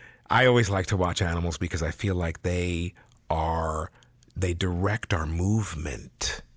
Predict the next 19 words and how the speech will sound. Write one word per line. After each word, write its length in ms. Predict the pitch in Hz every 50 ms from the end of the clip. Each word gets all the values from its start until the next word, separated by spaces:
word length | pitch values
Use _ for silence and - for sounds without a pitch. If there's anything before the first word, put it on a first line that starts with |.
| - - - _ _ _ _ _ _ _ _ _ _ _ _ _ _ _ _
You 60 | - 92
know, 140 | 87 80 67
Animal 320 | 69 92 104 110 110 104
Planet 340 | 95 - - 98 87 82 82
to 140 | - - 87
me 500 | 85 90 101 104 98 92 87 80 82 - - - - - _ _ _ _ - - - - -
gives 300 | - - 98 92 85 -
you 120 | - 90 85
space 840 | - - - - - 127 113 85 - - - - - - - - - _ _ - - - - - - - _ _
to 160 | - - -
hear 420 | 82 - - 117 107 101 95 87 82
nature, 680 | 82 87 90 92 98 113 113 - - - - 57 - - - _ _ _ _ - - - - - _ - -
and 180 | 95 92 92 95
we're 240 | 110 117 120 110
all 200 | 101 101 101 95
a 60 | 85 71
part 320 | - - - 101 107 120
of 140 | 113 - -
nature. 500 | 76 67 60 - - - - - -